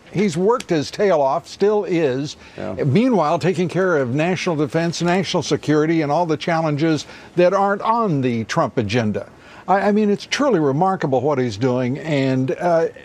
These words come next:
Speaker 1: the credit that he is not receiving for what he's done. But, you know, I think he's in a good place, and I'm inferring from watching him just in the last few days. Uh, he's no longer, you know, he is perfectly willing, if the, the House is so,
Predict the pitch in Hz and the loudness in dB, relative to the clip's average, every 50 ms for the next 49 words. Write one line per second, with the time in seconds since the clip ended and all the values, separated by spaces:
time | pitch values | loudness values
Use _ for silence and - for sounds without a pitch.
0 | - 180 156 139 135 - - 180 185 165 165 139 - - 151 113 117 143 131 123 | -8 -2 0 0 0 0 0 0 2 2 0 -2 0 0 0 0 0 0 0 0
1 | 117 - 143 156 156 156 - 120 110 - - 139 135 123 107 104 90 - 120 101 | 0 -2 -2 -2 -2 -2 -2 -4 -4 -2 -2 -2 0 0 -2 -2 -2 0 0 2
2 | 101 123 113 104 104 101 90 104 123 131 127 101 85 - - 453 - - 480 - | 2 2 2 0 -2 -2 -2 0 0 0 0 -2 -4 -8 -12 -14 -12 -12 -12 -12
3 | - - 466 - 151 - 240 254 254 220 208 202 214 226 - - 214 214 151 190 | -10 -4 -2 0 2 2 2 2 2 2 2 2 0 0 0 0 0 0 0 0
4 | 165 151 135 160 151 117 - - 170 170 143 127 113 - 135 123 151 175 180 175 | 0 0 -2 -2 -2 -4 -4 -2 0 0 0 0 0 0 0 0 0 0 0 -2
5 | 156 151 139 135 113 - - 175 170 156 139 127 127 113 139 135 123 127 135 135 | -2 -2 -2 -2 -2 -2 -2 0 0 2 2 0 0 -2 -2 -2 -2 0 2 0
6 | 135 131 - 143 131 120 113 113 123 120 120 117 104 - 175 156 - - - 160 | 0 0 0 -2 0 0 0 0 0 0 0 0 0 0 0 0 0 -2 -2 0
7 | 139 143 135 135 131 123 - - 127 117 107 113 123 120 110 101 - - - - | 2 2 2 2 0 -2 -2 -2 -2 0 2 2 2 2 0 -2 -4 -8 -12 -18
8 | - - - - - - - - - 139 143 160 139 143 208 247 220 170 190 180 | -20 -20 -20 -20 -20 -20 -16 -4 -2 0 0 2 2 2 2 2 2 2 2 2
9 | 160 147 143 143 139 135 131 120 127 117 113 120 117 - 160 170 156 - 135 110 | 2 2 2 0 0 0 0 0 0 0 0 -2 -2 -2 -2 -2 -2 -4 -4 -4
10 | - 214 214 208 190 160 147 131 - - - 226 226 - 233 208 - - 202 196 | -2 0 2 2 2 0 0 -4 -6 -2 0 0 2 2 0 -2 -2 0 0 0
11 | 175 147 135 135 139 139 139 143 139 135 143 127 110 - - 117 139 139 135 131 | 2 2 2 2 2 0 0 -2 -4 -4 -4 -4 -4 -6 -6 -2 0 0 2 2
12 | 131 127 131 143 - 143 156 135 160 147 139 180 190 190 - - 180 147 135 - | 2 0 0 -2 -2 -2 -2 0 -2 0 0 0 0 0 0 -2 -2 -2 -2 -2
13 | - 190 190 185 185 185 180 | -2 0 0 2 2 0 0